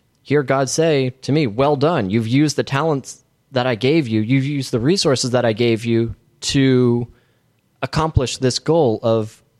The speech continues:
preaching the good news." So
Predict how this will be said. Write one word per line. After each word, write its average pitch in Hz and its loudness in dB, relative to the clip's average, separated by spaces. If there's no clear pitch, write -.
preaching 151 0
the 110 0
good 120 2
news." 123 -2
So 101 -4